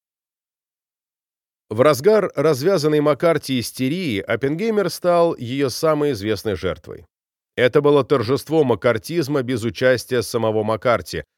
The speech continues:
писал историк Бартон Бернстейн. Президент Эйзенхауэр, похоже, был доволен победой Стросса, хотя и не знал, какими грязными методами она была одержана. В середине июня, явно не подозревая о характере и последствиях слушания,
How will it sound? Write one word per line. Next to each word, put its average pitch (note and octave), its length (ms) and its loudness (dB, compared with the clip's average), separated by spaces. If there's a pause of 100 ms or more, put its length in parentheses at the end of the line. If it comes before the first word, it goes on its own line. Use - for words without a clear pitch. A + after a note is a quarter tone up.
(160)
писал A#2 380 2
историк D3 440 0
Бартон A2+ 520 2
Бернстейн. F2 760 -2 (800)
Президент B2 520 0
Эйзенхауэр, C#3 760 0
похоже, D3 500 -4
был D3+ 200 -2
доволен C#3 520 0
победой G#2 440 0
Стросса, - 580 -6 (440)
хотя A2+ 320 2
и A2 40 2
не A#2 120 0
знал, B2+ 320 2
какими G#2+ 580 -2
грязными G2 600 -2
методами A#2 480 -4
она B2+ 220 -2
была F#2+ 260 -2
одержана. F2 580 -6 (840)
В - 60 -16
середине F#3 560 0
июня, D3+ 560 -2
явно C#3 580 0
не C#3+ 160 -4
подозревая D3 720 0
о A#2+ 40 -2
характере C#3 600 0
и G#2+ 40 -4
последствиях A#2+ 720 -2
слушания, F#2+ 640 -4